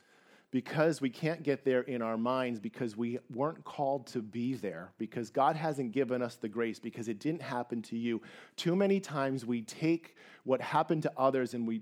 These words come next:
read their stories and we take it personally and we're like, "I don't know if I could do it." Or we create these scenarios in our head that are never going to happen to you, and we're like, "I can't trust God 'cause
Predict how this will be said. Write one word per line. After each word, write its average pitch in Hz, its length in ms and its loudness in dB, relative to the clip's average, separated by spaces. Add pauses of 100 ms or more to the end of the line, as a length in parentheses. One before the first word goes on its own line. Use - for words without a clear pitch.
read 147 300 4
their 143 100 6
stories 131 420 2
and 113 100 -4
we 110 100 -2
take 151 260 -2
it 160 140 0
personally 131 420 -2
and 117 80 -2
we're 117 80 0
like, 110 220 2
"I 214 240 2
don't 208 240 4
know 190 220 10
if 175 140 4
I 165 220 0
could 160 180 -2
do 143 200 4
it." 113 200 2 (720)
Or 165 140 10
we 160 140 10
create 175 500 4
these 202 220 0
scenarios 170 680 6
in 151 80 2
our 135 160 6
head 165 380 6
that 143 160 8
are 131 220 4 (260)
never 185 460 6
going 185 260 6
to 151 80 6
happen 160 380 0
to 165 160 2
you, 160 260 8
and 135 140 4
we're 127 80 4
like, 127 200 4
"I 226 200 8
can't 214 400 -2
trust 190 320 4
God 170 260 4
'cause 170 240 4